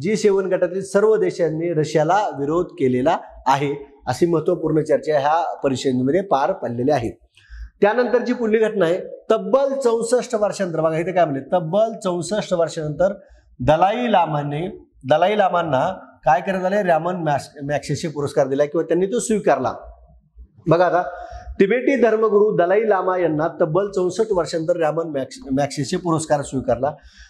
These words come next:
दलाई लामा यांना एकोणीसशे एकोणसाठ साली हा पुरस्कार देण्यात आला होता. कधी? एकोणीसशे एकोणसाठला हा पुरस्कार देण्यात आला होता. परंतु बघा, दलाई लामा यांनी तिबेटी समुदायासाठी केलेल्या संघर्षासाठी आणि तिबेटी संस्कृतीची प्रेरणा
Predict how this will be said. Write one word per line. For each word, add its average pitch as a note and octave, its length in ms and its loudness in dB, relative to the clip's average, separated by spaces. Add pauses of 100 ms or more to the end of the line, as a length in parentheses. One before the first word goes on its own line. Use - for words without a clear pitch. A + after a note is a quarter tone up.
(140)
दलाई G3+ 360 4
लामा A#3 240 0
यांना G#3+ 220 2
एकोणीसशे G#3 360 2
एकोणसाठ G#3+ 500 0
साली D#3+ 600 -2
हा F3+ 100 4
पुरस्कार F#3 500 0
देण्यात D#3 240 -2
आला C3+ 140 2
होता. B2 220 -2
कधी? B3+ 380 -2 (320)
एकोणीसशे G#3+ 380 -2
एकोणसाठला A#3 560 0
हा E4 100 4
पुरस्कार A#3 380 0
देण्यात A3+ 240 0
आला A3 160 2
होता. G#3 500 -2 (600)
परंतु B3 300 4
बघा, G3 200 4
दलाई G3 360 2
लामा G#3+ 240 2
यांनी G3+ 220 0
तिबेटी G3+ 500 2
समुदायासाठी F#3+ 680 0
केलेल्या D#3 720 0
संघर्षासाठी D#3+ 760 2
आणि D3 200 0
तिबेटी F3 420 2
संस्कृतीची F3 500 -2
प्रेरणा E3 520 0